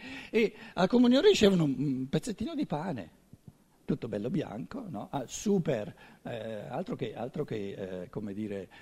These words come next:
eh, integrale, super bianco, no? E uno cosa mangia? Cosa riceve? Cos'è il pane? Vado indietro di una trentina d'anni,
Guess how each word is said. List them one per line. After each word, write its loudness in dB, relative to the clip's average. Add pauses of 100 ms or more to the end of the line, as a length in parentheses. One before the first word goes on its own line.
(160)
eh, -10 (100)
integrale, -6
super 0
bianco, -4
no? -12 (4000)
E 4
uno 2
cosa -2
mangia? -6 (100)
Cosa -4
riceve? -6 (400)
Cos'è -6
il -4
pane? -8 (2000)
Vado 2
indietro 2
di 0
una -4
trentina -4
d'anni, -6